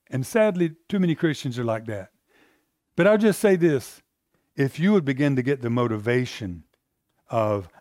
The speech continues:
"I can know God in an amazing way. I'll begin to hear God. My ears will be more opened.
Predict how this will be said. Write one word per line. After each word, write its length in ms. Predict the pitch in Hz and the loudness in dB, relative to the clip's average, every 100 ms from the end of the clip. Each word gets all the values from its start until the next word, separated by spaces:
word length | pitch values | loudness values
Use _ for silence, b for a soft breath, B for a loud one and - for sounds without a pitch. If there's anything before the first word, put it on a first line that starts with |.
| - | -6
"I 140 | 135 | -6
can 240 | 165 120 117 | -4 -4 -2
know 200 | 127 123 | 0 0
God 560 | 123 123 117 104 110 - | -2 -2 -2 -4 -8 -12
in 140 | 117 110 | -10 -6
an 120 | 107 | -4
amazing 640 | 104 107 117 107 117 110 | -4 -2 -2 -2 -4 -2
way. 460 | 107 107 107 95 - _ b b b b b b _ _ _ | -2 -2 -4 -8 -14 _ b b b b b b _ _ _
I'll 160 | 113 135 | 2 4
begin 280 | 139 135 127 | 6 4 4
to 80 | |
hear 280 | 117 - 135 | 2 2 2
God. 260 | 127 131 123 | 4 2 2
My 160 | 127 - | -2 2
ears 260 | 143 147 | 2 2
will 80 | 131 | 0
be 140 | 123 127 | 2 2
more 300 | 120 117 - | 2 -2 -2
opened. 460 | 127 123 - 113 | 0 0 -2 -6